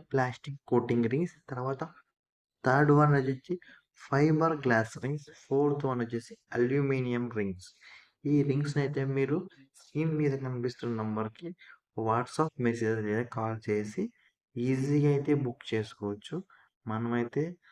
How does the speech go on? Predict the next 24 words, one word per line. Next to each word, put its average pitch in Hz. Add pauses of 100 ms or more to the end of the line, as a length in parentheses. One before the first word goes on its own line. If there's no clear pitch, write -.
(220)
మీరు 120 (120)
ఏ 120
విధంగా 143
అయితే 135 (100)
మనకు 127
నమ్మకంతో 120
అమౌంట్ 113
కొడతారో 104 (420)
మనమైతే 120
ఆ 127
నమ్మకాన్ని 120
నిలబెట్టుకోవడానికి 110 (160)
ఖచ్చితంగా 135
హండ్రెడ్ 117
పర్సెంట్ 127
అయితే 127 (360)
హార్డ్ 120
వర్క్ 120
చేసి 120
ఈ 113 (100)
రింగ్స్ 113
అయితే 120 (520)
పోస్ట్ 120
ఆఫీస్‌లో 123